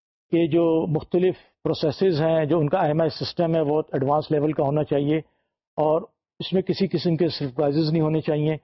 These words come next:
اور ظاہر ہے کہ اگر وہ جسٹیفائی نہیں ہوتی، large volume of transaction in the account، تو بینک کو فوراً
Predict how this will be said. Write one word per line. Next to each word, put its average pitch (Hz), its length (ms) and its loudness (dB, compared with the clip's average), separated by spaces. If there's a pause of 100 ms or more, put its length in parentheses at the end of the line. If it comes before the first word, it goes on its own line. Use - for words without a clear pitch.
(420)
اور 147 420 2
ظاہر 160 380 2
ہے 156 60 2
کہ 156 140 0
اگر 147 240 2
وہ 151 380 0 (680)
جسٹیفائی 160 540 0
نہیں 156 240 2
ہوتی، 151 360 0 (380)
large 151 220 2
volume 147 360 2
of 143 60 0 (120)
transaction 143 500 0
in 143 100 2
the 131 60 2
account، 139 280 -2 (520)
تو 151 60 0
بینک 143 300 0
کو 147 300 0
فوراً 151 480 -2